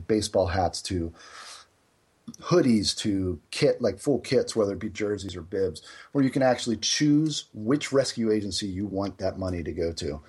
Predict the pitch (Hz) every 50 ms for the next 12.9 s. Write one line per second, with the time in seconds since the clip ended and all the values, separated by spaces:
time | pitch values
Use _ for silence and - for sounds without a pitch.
0 | - - - - - _ - 98 95 92 92 92 90 - 107 113 123 123 120 113
1 | - 113 - 123 117 113 104 107 113 110 - - - - _ - 110 101 101 101
2 | 98 98 92 92 92 90 90 _ _ _ _ _ _ 117 104 - - - - -
3 | - _ _ _ _ _ _ _ _ - - - 127 117 120 127 120 110 104 101
4 | 104 117 117 113 107 - 104 - 117 110 104 101 104 110 107 107 107 101 104 -
5 | - - - - _ 123 120 113 113 110 104 117 117 117 117 113 107 98 117 113
6 | 113 - 120 117 110 117 107 98 95 - 127 127 117 - 110 98 87 - - 117
7 | 113 107 113 117 104 104 101 - - 110 98 95 95 104 104 - - 104 92 -
8 | - 98 101 104 98 104 92 - - - 127 120 - 120 101 - - - 120 113
9 | - - - - 113 107 104 104 101 104 - - - - - - - _ - 120
10 | 120 131 123 113 113 107 104 98 98 98 98 95 90 - - - - 110 101 92
11 | 92 92 92 90 90 - 113 107 101 101 98 113 104 92 - 110 101 101 95 95
12 | 90 - 104 101 - - - 135 127 123 117 110 - 113 110 104 101 95